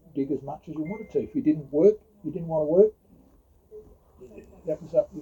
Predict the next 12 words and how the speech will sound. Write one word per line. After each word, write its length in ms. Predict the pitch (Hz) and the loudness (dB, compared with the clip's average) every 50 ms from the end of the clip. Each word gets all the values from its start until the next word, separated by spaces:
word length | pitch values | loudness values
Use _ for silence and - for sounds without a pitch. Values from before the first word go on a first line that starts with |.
| - - 165 151 - | -16 -16 -18 -14 -10
that 140 | 170 151 - | -10 -10 -10
was 100 | 151 131 | -8 -4
your 140 | 139 135 139 | -4 -2 -2
own 160 | 147 151 139 | -2 -2 0
lookout, 380 | 139 143 147 160 165 - 202 - - - - - - - | 0 0 0 -2 -6 -8 -10 -10 -14 -20 -20 -20 -20 -20
you 80 | 147 131 | -18 -16
know. 180 | 120 131 180 196 - 240 247 - - - - - - 196 196 190 190 - - - - - - - - - - - | -16 -16 -16 -18 -20 -20 -20 -20 -20 -20 -20 -20 -20 -20 -20 -20 -20 -20 -20 -20 -20 -20 -20 -20 -20 -20 -20 -14
Anyway, 320 | - 160 160 139 120 104 - - - - - - - - - - - - - - - - - - - - - - - - | -12 -8 -2 0 0 -2 -2 -4 -16 -20 -20 -20 -20 -20 -18 -18 -18 -18 -20 -20 -20 -20 -20 -20 -20 -20 -20 -20 -20 -18
so 100 | 135 127 | -18 -10
Bob 300 | - 180 170 170 - - | -4 -2 -2 -2 -2 -2
died. 300 | 165 - 175 185 190 - - - - - - - - - - - - - - - - - - - | -4 -4 -4 -4 -4 -6 -6 -10 -20 -20 -20 -20 -20 -18 -18 -16 -16 -16 -16 -16 -16 -14 0 2
Um, 280 | - 131 127 127 123 | 4 4 4 2 -4